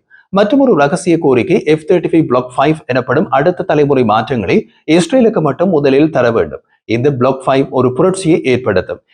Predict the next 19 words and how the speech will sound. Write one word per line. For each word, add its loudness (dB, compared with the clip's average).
இதில் 2
இருக்கும் 2
திறன்களில் 0
ஹைப்பர்சோனிக் -4
ஸ்ட்ரைக் -4
இணக்கத்தன்மை, -2
குவாண்டம் 0
ஸ்டெல்த் -2
பூச்சு, 0
பல 0
டொமைன் 0
ஏ 0
ஐ 0
போர், 0
அரை 2
இணைப்பு, -2
ஆளற்ற 0
விமான, -2
ஸ்வாம் 0